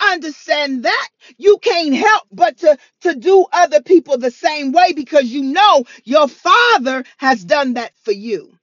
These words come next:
Protect your anointing with the people you surround yourself with.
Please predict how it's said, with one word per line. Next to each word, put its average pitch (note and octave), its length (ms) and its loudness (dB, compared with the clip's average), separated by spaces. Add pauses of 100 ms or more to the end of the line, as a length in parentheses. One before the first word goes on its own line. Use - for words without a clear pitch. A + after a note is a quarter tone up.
(3250)
Protect D#4+ 520 -4
your D4+ 200 2
anointing C#4 600 -6
with G#3+ 140 -6
the G#3+ 100 -10
people A3 380 -6
you G3+ 240 -14
surround G3+ 640 -10
yourself D#3+ 460 -16
with. D3+ 340 -16